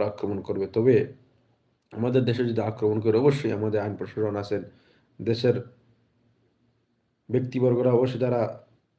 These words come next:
যে সিদ্ধান্ত নেবেন সেই সিদ্ধান্ত সবচেয়ে উত্তম, কারণ দেশকে আমাদেরকে ভালোবাসতেই হবে, দেশকে আমাদেরকে টিকিয়ে রাখতেই হবে।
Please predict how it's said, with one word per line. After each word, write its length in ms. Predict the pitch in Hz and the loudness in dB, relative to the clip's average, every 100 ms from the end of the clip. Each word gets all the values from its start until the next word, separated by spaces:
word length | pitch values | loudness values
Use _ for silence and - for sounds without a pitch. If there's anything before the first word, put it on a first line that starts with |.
| _ | _
যে 140 | - 120 | -4 -2
সিদ্ধান্ত 400 | 123 131 117 131 | 0 0 2 4
নেবেন 280 | 135 131 123 | 4 4 2
সেই 180 | 113 120 117 | 0 -2 -2
সিদ্ধান্ত 260 | 120 117 113 | -2 -2 0
সবচেয়ে 280 | 117 117 113 | -2 0 0
উত্তম, 200 | 107 - 101 113 | 0 -2 -4 -2
কারণ 140 | 113 104 | -2 0
দেশকে 280 | 120 120 - 110 104 | -2 -2 0 2 2
আমাদেরকে 360 | 107 110 107 | 0 -2 -2
ভালোবাসতেই 580 | 95 101 104 104 - 107 98 | -6 -2 0 -2 -2 -8 -6
হবে, 160 | 90 120 - _ _ _ _ _ _ _ | -8 -10 -18 _ _ _ _ _ _ _
দেশকে 360 | - 127 - - | -2 0 -2 0
আমাদেরকে 420 | 110 120 120 120 123 123 | 0 2 0 0 -4 -4
টিকিয়ে 380 | 123 123 127 117 | -2 0 2 2
রাখতেই 340 | 113 - 127 113 | 0 0 2 2
হবে। 180 | 101 | 0